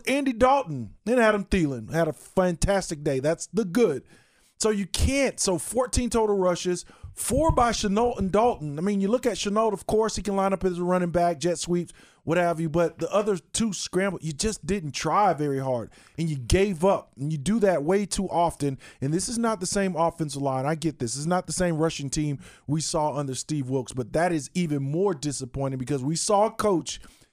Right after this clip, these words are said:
take over the interim job, do more with less, and you're expecting going into this season with the changes, maybe not all ga-, great changes as we've seen through three games,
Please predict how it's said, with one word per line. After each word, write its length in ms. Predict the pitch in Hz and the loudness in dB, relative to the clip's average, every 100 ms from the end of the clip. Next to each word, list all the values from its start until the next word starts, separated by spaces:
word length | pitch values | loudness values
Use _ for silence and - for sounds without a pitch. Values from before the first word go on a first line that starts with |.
| _ | _
take 180 | 185 180 | 2 4
over 160 | 196 | 2
the 160 | 175 165 | 2 0
interim 400 | 202 196 185 160 | -2 0 0 0
job, 380 | 151 151 143 139 - _ 117 | 0 2 2 -2 -10 _ -8
do 180 | 135 139 | -4 -2
more 540 | 131 160 165 170 165 - _ | 0 2 4 2 -2 -12 _
with 180 | - 135 | -4 -2
less, 540 | 135 143 156 135 - - _ - | 0 2 2 0 -6 -12 _ -6
and 80 | 123 | -2
you're 120 | 131 | -2
expecting 680 | 131 - 185 196 185 151 127 | -2 -4 0 0 0 -2 -2
going 260 | 147 180 | 0 0
into 240 | 185 170 175 | 0 -2 -4
this 220 | 156 156 | -2 -4
season 460 | - 170 151 147 143 - - | -4 -2 -2 -4 -6 -14 -4
with 160 | 160 | -2
the 100 | 180 | 0
changes, 520 | 175 - 180 139 120 110 | -2 0 0 0 -4 -2
maybe 280 | 135 220 | 2 4
not 180 | 254 240 | 4 6
all 160 | 240 240 | 6 4
ga-, 220 | 208 208 | 4 2
great 340 | 151 170 208 151 | 2 2 2 2
changes 500 | 180 151 135 135 131 | 0 0 -2 -4 -6
as 140 | 127 | -2
we've 200 | 156 185 | 0 0
seen 460 | - 214 180 151 151 - - | 0 0 2 0 -6 -6 -2
through 120 | 151 | 0
three 200 | 170 180 | 2 2
games, 480 | 165 170 143 131 | 4 2 0 -4